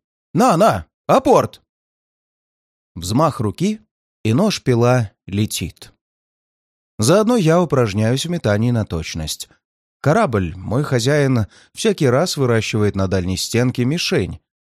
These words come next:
по фактуре напоминающую пенопласт. То здесь, то там, но всегда недалеко от пола,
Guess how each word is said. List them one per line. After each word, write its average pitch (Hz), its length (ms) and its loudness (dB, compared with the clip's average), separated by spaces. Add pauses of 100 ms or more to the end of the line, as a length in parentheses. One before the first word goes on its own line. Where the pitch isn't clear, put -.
(140)
по 175 100 -4
фактуре 135 440 2
напоминающую 95 720 -2
пенопласт. 117 680 -4 (1000)
То 214 180 4
здесь, 143 460 0
то 160 140 -2
там, 110 440 2
но 160 300 0
всегда 120 600 0
недалеко 131 500 0
от - 280 -4
пола, 92 380 0